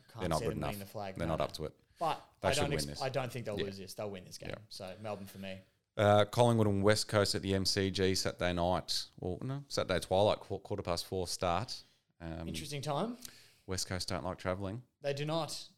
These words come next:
Speaker 2: Um, and Collingwood like pulling off upsets against the Eagles. So
Speaker 1: Yeah, they do. And they went bad against Port Adelaide last week.
Speaker 2: No, they weren't at all. So you know what? I'm gonna go on a limb and give it to Collingwood, the, which is not the favourite choice, but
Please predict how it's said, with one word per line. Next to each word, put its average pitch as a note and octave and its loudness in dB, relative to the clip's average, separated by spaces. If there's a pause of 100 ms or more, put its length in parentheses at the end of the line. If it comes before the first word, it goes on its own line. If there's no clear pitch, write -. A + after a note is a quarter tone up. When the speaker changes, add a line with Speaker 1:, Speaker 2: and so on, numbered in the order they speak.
(160)
Speaker 2:
Um, C3+ -8 (100)
and C#3 -10 (200)
Collingwood E3+ -6 (520)
like D3 -8
pulling E3 -4
off C#3+ -2
upsets F#3 -4
against C#3 -6
the B2 -6
Eagles. A2 -8
So C#3+ 0
Speaker 1:
Yeah, G2 4
they G2+ 2
do. G#2 2 (500)
And A2 0 (240)
they G#2+ 6
went A2+ 2
bad G2+ 6
against F#2+ -2
Port F2+ 0
Adelaide E2+ 2
last D#2+ -2
week. D#2 -4 (680)
Speaker 2:
No, D3 -2
they B2 -2
weren't B2 -6
at A2+ -6
all. A2+ -4
So C3 -4
you B2+ -6
know D3+ -4
what? C#3 2
I'm C#3+ -8 (600)
gonna F3+ -2
go F#3+ 4
on E3+ 0
a D3+ -2
limb C#3+ -2
and C3 -6
give C3 -4
it B2 -14
to B2 -14
Collingwood, C3 -4 (280)
the, C3 -4 (160)
which C3+ -12
is B2 -8 (180)
not D3 -6
the C3+ -4 (180)
favourite C#3 -2
choice, C#3+ -4
but C#3+ -4